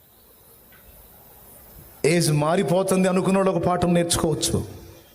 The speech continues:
ఆరింటి జీవితం అంటే అప్పుడే లైఫ్ స్టార్ట్ అయినటువంటి బ్రతుకు,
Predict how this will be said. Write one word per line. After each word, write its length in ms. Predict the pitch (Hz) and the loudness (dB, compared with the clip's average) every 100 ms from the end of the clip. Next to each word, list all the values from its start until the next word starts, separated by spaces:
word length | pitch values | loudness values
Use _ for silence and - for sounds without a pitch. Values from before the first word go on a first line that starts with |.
| - - - - - - - - - - - - - - - - - - - - - - - - - - - - - - - - | -20 -20 -20 -20 -20 -20 -20 -20 -20 -20 -20 -20 -20 -18 -16 -16 -16 -16 -16 -16 -16 -14 -16 -18 -20 -18 -18 -12 -14 -14 -12 0
ఆరింటి 360 | 113 151 180 175 | 2 4 2 2
జీవితం 440 | 156 170 165 160 | 2 0 0 0
అంటే 440 | 147 139 151 131 - | 0 0 2 0 0
అప్పుడే 300 | 127 151 151 | -2 2 2
లైఫ్ 280 | 143 139 139 | 2 0 0
స్టార్ట్ 280 | - 131 139 | -2 0 0
అయినటువంటి 440 | 135 127 123 117 | 0 2 2 2
బ్రతుకు, 440 | 110 107 - - | 2 0 -2 -6